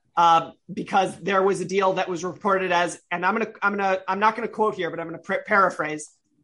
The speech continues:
When s-, when, when someone complained that we're getting, that, that the kid was just taking the money and are recruiting for him, the response was, "If you understood how much money this was, you would say, 'Yeah, good on you, bro. Do what you need to do.'"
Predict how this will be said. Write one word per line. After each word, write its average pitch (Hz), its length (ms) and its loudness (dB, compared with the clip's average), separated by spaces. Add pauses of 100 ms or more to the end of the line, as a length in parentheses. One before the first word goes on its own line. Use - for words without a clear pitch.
(300)
When 180 180 0
s-, 214 160 -6
when, 214 380 2
when 214 180 0
someone 247 340 2
complained 202 640 -2
that 185 160 -4
we're 175 120 -8
getting, 185 400 -2 (160)
that, 180 240 -4
that 190 260 -4
the 170 260 0
kid 196 160 -4
was 180 160 -4
just 185 160 -6
taking 170 260 -4
the 160 60 -6
money 180 280 0
and 156 80 -6
are 151 40 -6
recruiting 156 420 -4
for 151 220 -4
him, 147 120 -10 (340)
the 196 100 0
response 208 420 4
was, 196 260 2 (220)
"If 185 180 -2
you 214 260 2
understood 214 500 0
how 185 180 2
much 185 220 -4
money 175 260 -4
this 214 200 -4
was, 240 300 0 (240)
you 202 160 -2
would 208 140 2
say, 190 460 0 (220)
'Yeah, 214 240 -4
good 175 180 -6
on 202 180 0
you, 185 80 -6
bro. 190 260 -2
Do 185 200 -10
what 180 160 -6
you 208 60 -4
need 185 160 -4
to - 100 -10
do.'" 208 300 2